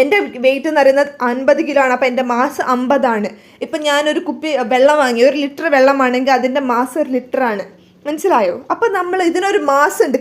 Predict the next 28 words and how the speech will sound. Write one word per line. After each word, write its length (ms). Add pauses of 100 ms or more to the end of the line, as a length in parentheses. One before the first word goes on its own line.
കല്ലിനിപ്പോൾ 480 (160)
ഒരു 120 (120)
അമ്പത് 280
കിലോ 200
ഒക്കെ 140
ഉണ്ടെങ്കിൽ 300
ക-, 160
അമ്പത് 260 (140)
മാസ് 400
ഉണ്ട്. 160 (440)
അതിനൊരു 340
സ്പേസ് 480
ഇല്ലേ 220
നിൽക്കാൻ? 360
ഞാനൊരു 300
സ്പേസ് 460
കൊടുത്തിട്ടില്ലേ? 520 (280)
ഇതുണ്ട്, 240
നല്ല 140 (100)
വൃത്തിയിലൊരു 560
സ്പേസിലല്ലേ 640 (100)
നിൽക്കുന്നത്? 360
അപ്പം 180
എന്താണ്, 300
ഒരു 180
മാറ്ററാണ്. 460 (220)
ഓക്കെ 240
അല്ലേ? 220